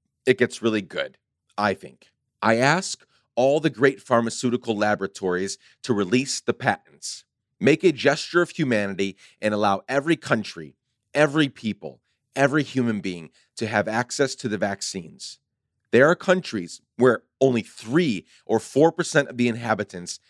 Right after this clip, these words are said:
have been vaccinated. In the name of God, I ask financial groups and international credit institutions to allow poor countries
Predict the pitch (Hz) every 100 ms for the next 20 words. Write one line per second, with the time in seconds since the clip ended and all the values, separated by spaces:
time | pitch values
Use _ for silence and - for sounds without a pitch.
0 | _ 110 90 98 101 95 - 90 80 -
1 | _ _ _ _ _ _ _ _ _ _
2 | - 127 135 123 139 165 151 123 98 87
3 | 85 _ _ - 117 120 120 - 110 110
4 | 135 165 135 - 87 65 - - _ _
5 | - 110 127 131 131 123 131 131 117 -
6 | 139 - 117 - - 107 87 87 80 -
7 | _ _ - 120 113 113 - - 139 151
8 | - 127 113 - 95